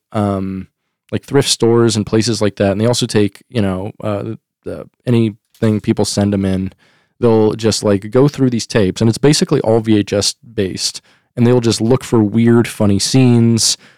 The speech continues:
or, like, funny things that are happening. They also do a lot of stuff with, um, you know, uh,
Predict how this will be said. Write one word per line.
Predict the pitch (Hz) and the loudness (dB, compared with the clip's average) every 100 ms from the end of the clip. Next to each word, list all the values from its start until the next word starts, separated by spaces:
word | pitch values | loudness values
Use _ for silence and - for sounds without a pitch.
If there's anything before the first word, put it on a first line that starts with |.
| _ | _
or, | - 117 | -2 0
like, | 107 - | 0 -2
funny | - 123 | -2 -2
things | 113 120 113 - | 0 -2 -2 -2
that | 104 | -4
are | |
happening. | 95 117 110 120 110 107 107 _ _ _ | -2 -2 0 0 0 -2 -6 _ _ _
They | - | -2
also | 147 - | 0 2
do | 135 | 2
a | 123 | 2
lot | 117 | 2
of | 110 | 0
stuff | - 123 - | 0 -2 -2
with, | 120 101 - | -6 -10 -6
um, | 104 95 95 87 - _ - _ _ - | -6 -4 -6 -10 -18 _ -20 _ _ -8
you | 117 | -4
know, | 110 104 104 101 | -2 -2 -2 -4
uh, | - 107 98 92 78 | -8 -8 -8 -8 -12